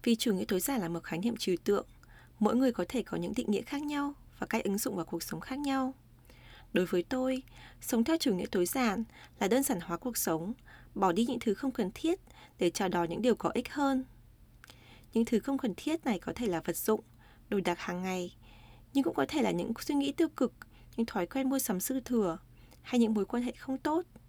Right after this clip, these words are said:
Tất cả những thứ không còn mang lại cho ta niềm vui và ý nghĩa sống. Sau khi trải qua quá trình thanh lọc này,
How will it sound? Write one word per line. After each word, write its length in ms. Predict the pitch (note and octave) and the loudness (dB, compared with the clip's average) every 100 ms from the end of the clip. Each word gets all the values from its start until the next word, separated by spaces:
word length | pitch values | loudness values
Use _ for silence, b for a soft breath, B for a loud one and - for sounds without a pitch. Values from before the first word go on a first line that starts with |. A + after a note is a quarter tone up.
| - - - - - B B B B B | -20 -20 -20 -20 -20 B B B B B
Tất 160 | - C#4 | -8 -4
cả 120 | A#3+ | -4
những 160 | F3 F#3 | -4 -8
thứ 180 | - F3+ | -4 -4
không 180 | F3+ B3+ | -2 -4
còn 180 | A#3+ F#3+ | -2 -2
mang 120 | A3+ | -2
lại 200 | A#3+ - | -2 -4
cho 120 | - | -6
ta 160 | A#3 A#3 | -2 0
niềm 200 | A3 F3 - | 0 0 -2
vui 200 | A#3 B3 | 0 0
và 140 | - | -2
ý 60 | E3+ | -2
nghĩa 200 | F3 A3+ | -2 -4
sống. 420 | - E3+ E3 A3+ - - - - - - - - - - - B B - | -2 -2 -2 -6 -10 -18 -20 -20 -20 -20 -20 -20 -20 -20 -20 B B -8
Sau 160 | - | -4
khi 160 | - D#4+ | 0 0
trải 180 | - G#3+ | 0 -2
qua 180 | - B3 | -2 -2
quá 180 | B3+ | -2
trình 220 | - A#3 G3 | -2 -2 -2
thanh 200 | A#3+ A3+ | 0 0
lọc 180 | F#3+ | -2
này, 320 | F3+ F3+ E3+ | -4 -2 -4